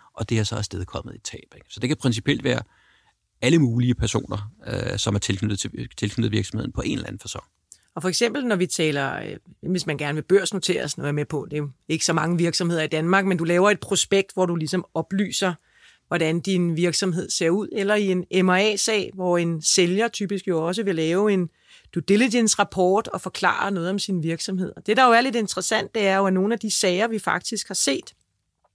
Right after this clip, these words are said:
Speaker 2: hvis der har været noget, ikke nødvendigvis, at det har været et ledelsesansvar, men der, hvor der har været erstatningsansvarssager,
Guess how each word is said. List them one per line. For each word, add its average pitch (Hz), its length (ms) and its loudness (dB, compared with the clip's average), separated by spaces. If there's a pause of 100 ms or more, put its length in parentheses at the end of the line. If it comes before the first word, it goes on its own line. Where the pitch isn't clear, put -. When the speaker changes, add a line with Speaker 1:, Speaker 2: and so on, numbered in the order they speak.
(160)
Speaker 2:
hvis 170 160 0
der 196 80 2
har 180 100 4
været 175 340 4
noget, 175 180 4
ikke 185 140 4
nødvendigvis, 180 500 0
at - 100 -10
det 156 80 -2
har 147 40 0
været 135 280 -4
et 120 120 -12
ledelsesansvar, 214 800 2
men - 100 -12
der, 240 140 6
hvor 208 100 2
der 180 60 -2
har 170 80 -2
været 151 260 -6 (300)
erstatningsansvarssager, 190 1080 0